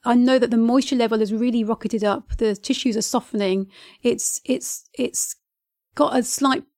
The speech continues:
um, give when you, when you do give it a gentle squeeze in your hand. Um, and th-, I can still pick a fig that looks almost exactly the same,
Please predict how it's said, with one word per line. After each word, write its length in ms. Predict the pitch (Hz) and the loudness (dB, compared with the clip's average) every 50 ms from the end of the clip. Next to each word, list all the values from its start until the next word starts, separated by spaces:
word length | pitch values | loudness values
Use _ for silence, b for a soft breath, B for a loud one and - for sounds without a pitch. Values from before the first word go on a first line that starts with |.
| _ - 254 | _ -10 -4
um, 360 | 247 226 220 220 220 220 220 202 | 0 0 2 2 2 0 -2 0
give 260 | 190 - 285 277 226 | 2 2 2 4 2
when 140 | 240 247 226 | 0 0 0
you, 140 | 226 226 226 | 0 0 0
when 140 | 262 247 233 | 2 2 2
you 120 | 233 202 | 2 2
do 240 | - 269 269 262 240 | 2 2 2 2 2
give 220 | 254 - 262 233 | 2 0 -2 0
it 80 | 226 247 | 0 -2
a 40 | 233 | -2
gentle 300 | - 254 240 226 - 214 | -2 0 0 0 0 -4
squeeze 340 | - - 254 233 220 196 | -4 -2 -2 0 0 0
in 60 | 214 208 | -2 -2
your 140 | 208 208 | -2 -2
hand. 340 | 208 220 214 202 196 214 190 B B B B B B B | -2 -2 -2 -2 -2 -4 -6 B B B B B B B
Um, 380 | - 240 233 240 240 240 240 240 b b b b b b - | 2 2 4 4 4 2 2 0 b b b b b b 0
and 360 | 277 269 254 254 262 247 - - _ _ _ | 2 4 4 4 2 0 -4 -12 _ _ _
th-, 120 | - - - _ _ - | -10 -10 -10 _ _ 0
I 100 | - 269 | 0 0
can 180 | 254 - - 262 | 2 2 2 2
still 200 | - - 359 320 | 2 2 2 2
pick 160 | - 294 - | 2 2 0
a 60 | 277 | 0
fig 180 | 254 302 254 - | 0 0 0 2
that 180 | 247 240 - - | 0 -2 -2 0
looks 380 | 277 262 262 349 - - - 302 | 2 2 4 4 2 0 0 2
almost 280 | 277 262 254 262 262 | 4 4 4 2 0
exactly 400 | 254 202 - 269 254 - - 233 | -2 -2 0 0 -2 -2 -2 -4
the 80 | 208 233 | -4 -4
same, 680 | - - 294 277 262 190 165 175 185 202 233 254 254 | -2 -2 0 0 0 0 0 -2 -2 0 -2 -2 -4